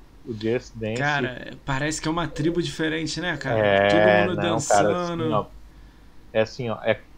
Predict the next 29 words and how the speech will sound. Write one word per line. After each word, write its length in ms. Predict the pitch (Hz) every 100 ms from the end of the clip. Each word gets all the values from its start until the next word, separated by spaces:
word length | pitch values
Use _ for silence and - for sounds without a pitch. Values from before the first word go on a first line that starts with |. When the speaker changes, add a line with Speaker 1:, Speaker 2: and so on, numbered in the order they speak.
| -
Speaker 1:
é, 220 | 127 135
é, 40 | 127
apareceu 520 | 123 131 127 - 160
o 20 |
nome 300 | 156 131 117
Just 300 | 110 147 147
Dance 340 | 127 123 117 -
no 80 | 120
telão, 600 | - 120 113 110 117 131 151 - - - -
jun-, 520 | 117 101 101 139 139 113
juntava 640 | 110 120 110 120 123 110
a 40 | 107
galera 540 | 104 104 110 110 104 -
toda 260 | - 113 110
na 80 | 104
frente 320 | - 113 113
do 140 | - 104
palco 240 | - 110 -
do 60 | 104 101
Xbox 520 | 135 131 107 135 -
e 60 | 110
Speaker 2:
Dançando, 200 | 107 107
Speaker 1:
lotava 300 | 131 107 107
Speaker 2:
né? 60 | 107
Speaker 1:
aquilo 220 | - 101
ali, 180 | 98 95
cara. 180 | - - - - -
É 60 |
impressionante. 540 | 104 110 110 117 113